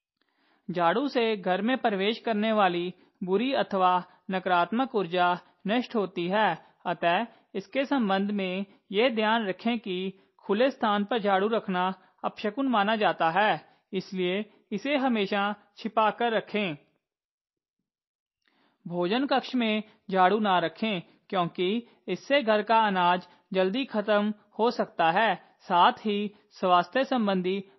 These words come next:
परेशानियों का सामना भी करना पड़ सकता है। यदि अपने घर के बाहर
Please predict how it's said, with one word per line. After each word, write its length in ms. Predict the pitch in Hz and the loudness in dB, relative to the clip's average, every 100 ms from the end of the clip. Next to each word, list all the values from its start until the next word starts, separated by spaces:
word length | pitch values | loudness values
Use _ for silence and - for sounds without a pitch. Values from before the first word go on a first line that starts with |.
| - | -4
परेशानियों 580 | 202 - 196 185 214 254 | -4 -2 0 0 0 0
का 140 | 254 | 0
सामना 380 | 233 214 196 214 | 0 0 0 0
भी 280 | 185 185 190 _ - | -2 -4 -6 _ -8
करना 460 | 190 170 170 175 190 _ - | -4 -2 0 0 -2 _ 0
पड़ 140 | 233 233 | 0 0
सकता 420 | 220 - 170 160 | -4 -4 0 2
है। 320 | 185 208 165 - _ - | 2 2 0 -8 _ -8
यदि 280 | 180 190 285 | -4 -2 0
अपने 480 | 269 208 202 202 208 _ _ | 0 0 -2 0 -4 _ _
घर 180 | 190 196 | -4 -4
के 180 | 202 254 | -2 -2
बाहर 440 | 226 196 190 185 | 4 6 6 4